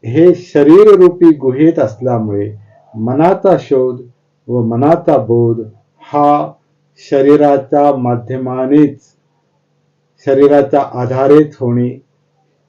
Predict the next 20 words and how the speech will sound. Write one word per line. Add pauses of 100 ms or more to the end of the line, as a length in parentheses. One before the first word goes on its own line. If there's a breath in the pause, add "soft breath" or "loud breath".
(180)
शक्य
असते. (580)
जसं
धम्मपालन
गाथा, (120)
गाथेतील
एक,
अ, (680)
अ, (140)
ओळ
आहे
की, (340)
अ, (1160)
ध-, (580)
"धम्मं
कायेन
पश्यति (1080)
सवे
धम्मधरो
होती."